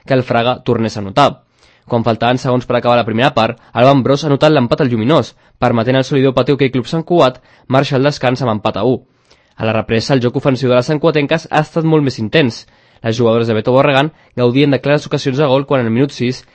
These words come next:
Che Jimeno ha avançat a les locals. Dos minuts més tard, Laura Porta ha pogut anotar el tercer de penal, però la portera rival ha refusat la pilota. La sentència definitiva ha arribat gràcies a Maria Just,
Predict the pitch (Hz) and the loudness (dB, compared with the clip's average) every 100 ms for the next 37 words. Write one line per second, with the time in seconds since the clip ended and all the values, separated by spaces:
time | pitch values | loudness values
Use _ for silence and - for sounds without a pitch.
0 | _ - 127 123 120 113 120 113 117 113 | _ 0 0 2 0 2 2 0 -2 -6
1 | - 113 104 104 131 107 - _ _ _ | -2 -2 -2 0 0 0 -6 _ _ _
2 | _ - 123 127 123 117 135 127 127 131 | _ -4 0 2 2 2 -2 0 0 2
3 | 135 143 135 123 156 151 151 160 139 147 | 2 4 2 -2 -2 -2 0 0 -2 -2
4 | 147 135 139 117 127 110 - _ - 123 | -4 -2 -2 2 0 0 -4 _ -6 0
5 | 113 117 107 117 135 123 117 123 - - | 2 0 0 2 4 4 2 -2 -10 -4
6 | 120 - 120 113 113 107 127 127 104 _ | -4 -4 -4 -2 -2 2 0 0 -6 _
7 | _ _ _ _ - 113 113 120 117 123 | _ _ _ _ -10 -8 -2 -2 0 -2
8 | 127 123 135 139 143 139 135 131 143 147 | 0 -2 0 0 2 0 0 -4 -4 -2
9 | 120 117 104 160 117 | 0 0 0 0 0